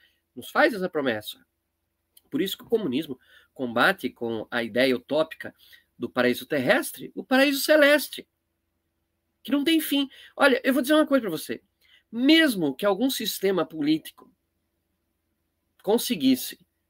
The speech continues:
instaurar na Terra o paraíso terrestre, ele não duraria pra sempre. Porque tudo que é terreno tem começo, meio e fim. Tudo que é terreno perece.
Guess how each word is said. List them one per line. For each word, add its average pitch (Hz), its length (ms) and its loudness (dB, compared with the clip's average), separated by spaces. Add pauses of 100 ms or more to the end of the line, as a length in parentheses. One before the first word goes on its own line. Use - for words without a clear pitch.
(260)
instaurar 240 600 4
na 302 160 4
Terra 190 380 0
o 254 60 -4
paraíso 247 540 0
terrestre, 180 720 -4 (400)
ele 208 140 -8
não 214 120 -8
duraria 131 380 -4
pra 117 140 -14
sempre. - 420 -20 (1000)
Porque 185 220 -8
tudo 220 280 -8
que - 100 -6
é 196 60 -2
terreno 147 640 -2 (160)
tem 180 160 -4
começo, 175 560 -4
meio 185 160 -2
e 202 40 -14
fim. 233 360 -14 (840)
Tudo 254 160 -8
que 254 100 -2
é - 20 -2
terreno 208 400 0
perece. 247 640 0